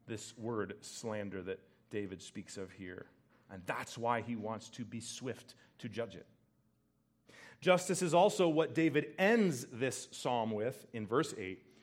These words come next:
where it says, "Morning by morning I will destroy all the wicked in the land, cutting off all the evildoers from the city of the Lord." That phrase, "morning by morning," is also a phrase with judicial and legal connotations.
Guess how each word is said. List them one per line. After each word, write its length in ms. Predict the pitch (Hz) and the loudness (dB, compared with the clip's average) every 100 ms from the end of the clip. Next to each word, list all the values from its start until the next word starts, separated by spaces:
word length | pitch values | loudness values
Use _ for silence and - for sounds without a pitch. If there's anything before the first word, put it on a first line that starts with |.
| _ | _
where 160 | - 117 | 0 0
it 100 | 123 | 0
says, 340 | - 104 95 | -4 -4 -4
"Morning 560 | 101 123 139 156 165 160 | -4 2 2 2 0 0
by 200 | 143 147 | 0 0
morning 460 | 139 135 123 120 - | 0 0 0 -4 -2
I 280 | 131 139 143 | 2 4 4
will 320 | 139 127 139 | 4 4 4
destroy 960 | 123 131 127 - - 131 139 135 110 101 - - | 4 -2 -6 -8 -10 -2 2 2 2 -2 -8 -10
all 260 | - 131 135 | 2 4 6
the 80 | 131 | 4
wicked 280 | 131 135 | 2 0
in 80 | 120 | -2
the 80 | 117 | 0
land, 300 | 104 98 92 - - | -2 -4 -8 -12 -14
cutting 340 | - 165 160 160 | -2 2 4 4
off 380 | 135 120 117 - - - | 4 4 2 -6 -20 -4
all 320 | 147 151 156 160 | 6 10 12 10
the 160 | 165 | 6
evildoers 640 | 143 127 135 117 110 107 - | 0 2 2 2 0 0 -4
from 160 | 120 | -6
the 80 | 107 | -6
city 260 | - 113 104 | -6 -6 -6
of 120 | 95 | -6
the 80 | 98 | -8
Lord." 320 | 92 87 101 - _ _ _ _ _ _ _ _ _ _ _ _ _ _ _ | -8 -8 -12 -20 _ _ _ _ _ _ _ _ _ _ _ _ _ _ _
That 260 | 151 - | 0 0
phrase, 400 | 147 143 123 117 | 2 2 2 0
"morning 320 | 123 131 131 113 | 0 2 2 0
by 140 | 110 | 0
morning," 380 | 113 135 120 113 | 2 0 0 -2
is 100 | 110 | 2
also 340 | 123 143 143 | 2 2 0
a 60 | 117 | -4
phrase 340 | - 110 104 | -2 -4 -4
with 240 | 104 104 - - - - | -4 -6 -8 -20 -20 -14
judicial 720 | 104 123 101 123 - 120 113 | -6 -6 -2 -2 0 0 0
and 200 | 107 107 | -2 0
legal 440 | 113 117 117 104 - - - | 0 0 0 -2 -4 -18 -8
connotations. 880 | 127 113 104 110 104 123 127 - | -4 -2 -2 -4 -4 -6 -8 -12